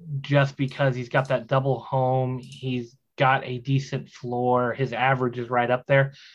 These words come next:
But I think on this one, you want the top end, and Reynoso's got the better top end from everything we've seen this season.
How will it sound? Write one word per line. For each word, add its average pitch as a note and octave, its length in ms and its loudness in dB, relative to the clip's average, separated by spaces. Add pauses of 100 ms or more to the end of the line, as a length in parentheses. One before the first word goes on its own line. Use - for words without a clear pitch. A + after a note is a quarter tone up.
(380)
But D3 300 4
I D3 140 2
think F3+ 180 4
on D3+ 140 4
this D3 200 0
one, C#3+ 140 2
you C#3 120 4
want C#3+ 260 2
the B2 260 0 (420)
top D3 440 -4
end, C#3 240 4
and B2+ 100 0
Reynoso's C3+ 480 0
got C3 220 -2
the B2 60 -14
better B2 260 0
top C3 340 0 (140)
end A#2+ 280 -4
from C3+ 140 -4
everything B2 400 0
we've A#2 160 -6
seen B2 300 -4
this A#2 180 -6
season. A2+ 480 -8